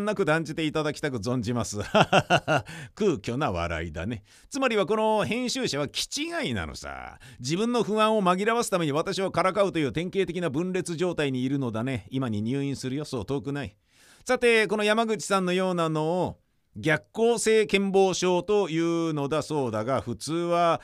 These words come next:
頭を強打するというような外部からのショックでなるものだそうだ。山口さんね。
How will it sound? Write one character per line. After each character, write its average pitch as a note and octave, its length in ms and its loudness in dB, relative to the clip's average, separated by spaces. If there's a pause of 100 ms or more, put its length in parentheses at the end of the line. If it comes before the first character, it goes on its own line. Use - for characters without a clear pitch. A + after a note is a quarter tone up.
(260)
頭 A3+ 440 4
を D#3 100 4
強 G3 220 2
打 D3 120 2
す C#3+ 160 -2
る F3 140 0
と D3+ 160 0
い C3 100 0
う D#3 140 0
よ E3+ 140 2
う - 20 0
な B2+ 120 0
外 C3+ 320 2
部 D3+ 140 0
か C#3 140 0
ら D3+ 80 0
の B2 80 -4
シ D#3 100 -2
ョ D3+ 40 0
ッ - 60 -20
ク C3 120 -6
で A#2 200 2
な A#2+ 160 0
る A2+ 120 -2
も G2 160 -2
の A#2 100 -4
だ F#2+ 120 -6
そ E2 200 -10
う C2+ 40 -14
だ。 C2 220 -14 (220)
山 E3 300 2
口 D#3+ 200 -2
さ C3+ 240 -4
ん B2+ 200 -4 (160)
ね。 C#3+ 320 -4